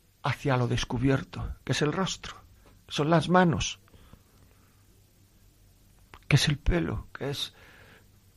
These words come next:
la forma de ser, que es la psique. El hecho del vestido que oculta el cuerpo y muestra el rostro ha hecho que la belleza conocida y expresa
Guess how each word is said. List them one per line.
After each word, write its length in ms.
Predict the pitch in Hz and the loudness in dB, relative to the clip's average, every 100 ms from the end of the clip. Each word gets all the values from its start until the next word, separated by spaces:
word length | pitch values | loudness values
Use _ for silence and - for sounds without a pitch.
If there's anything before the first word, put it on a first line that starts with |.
| _ _ - - _ - - _ - | _ _ -20 -20 _ -20 -20 _ -4
la 80 | 123 | 0
forma 320 | 160 170 175 | 2 4 4
de 80 | 170 | 4
ser, 460 | 208 190 175 - - - - - _ - | 8 8 8 2 -16 -20 -20 -20 _ 0
que 80 | 160 | 6
es 60 | |
la 120 | 185 180 | 8 8
psique. 520 | 214 202 - 117 - - - - _ _ - - - _ _ _ _ _ _ - _ _ _ _ _ - _ - - _ - - _ - - - - - - - | 6 2 0 -2 -6 -18 -20 -20 _ _ -20 -20 -20 _ _ _ _ _ _ -20 _ _ _ _ _ -20 _ -20 -20 _ -20 -20 _ -20 -20 -20 -20 -20 -8 6
El 160 | 143 | 10
hecho 240 | 208 - 202 | 10 10 6
del 160 | 196 | 6
vestido 460 | 180 175 185 185 175 | 6 2 2 4 4
que 80 | 156 | 4
oculta 360 | 160 170 175 | 0 2 4
el 100 | 147 | 4
cuerpo 360 | 156 185 - 147 | 6 4 4 0
y 40 | |
muestra 340 | 139 170 170 170 | 4 2 6 6
el 100 | 170 | 6
rostro 460 | 180 170 156 160 - | 2 2 0 2 6
ha 140 | 165 | 6
hecho 300 | 170 165 160 | 6 2 0
que 120 | 160 | 4
la 100 | 139 | 4
belleza 400 | 131 139 165 170 | 4 4 2 2
conocida 680 | 165 151 143 - 175 135 113 - - - | 2 0 0 0 0 2 0 -6 -20 0
y 80 | 139 | 2
expresa 600 | 120 - 175 - 160 | 4 6 6 6 4